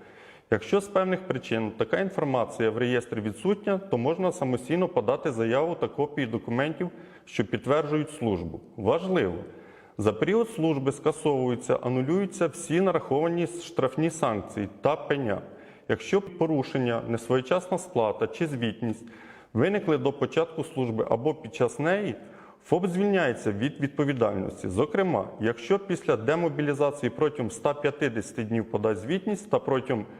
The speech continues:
ста восьмидесяти днів сплатить податки. Нагадую, що в Головному управлінні Д П С у Вінницькій області працюють номери телефонів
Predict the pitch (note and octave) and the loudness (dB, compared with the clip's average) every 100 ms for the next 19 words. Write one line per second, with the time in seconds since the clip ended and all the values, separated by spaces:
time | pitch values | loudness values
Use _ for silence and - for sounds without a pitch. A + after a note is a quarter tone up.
0 | - - - - C3 A2+ A#2 E3 G3 F#3+ | -20 -20 -6 0 2 2 -2 0 0 0
1 | G3 F#3 F3 E3+ - B2+ C3+ D3 C#3+ D3+ | -2 0 2 0 0 0 0 0 -2 0
2 | A2+ F#2+ - - - - - - - C#3+ | 2 0 -2 -16 -18 -20 -20 -8 0 2
3 | F#3 F3 G2+ G2+ G2 - A2+ B2 D3+ G3+ | 4 2 0 -2 -2 0 0 2 2 0
4 | A3 G#3 F3 D3+ C#3 D3 A#2 - - E3 | 0 0 2 2 2 0 2 0 2 0
5 | F3 D3 C#3+ D3 C#3+ A#2+ C3+ F#3 F#3+ - | 0 -2 0 0 -2 0 2 2 -2 -2
6 | E3 C3+ A2 - F3+ F3+ B2+ B2 B2 C#3 | -2 0 -2 0 0 2 2 4 2 2
7 | D3+ D3 - - D3 | 0 0 0 -2 -2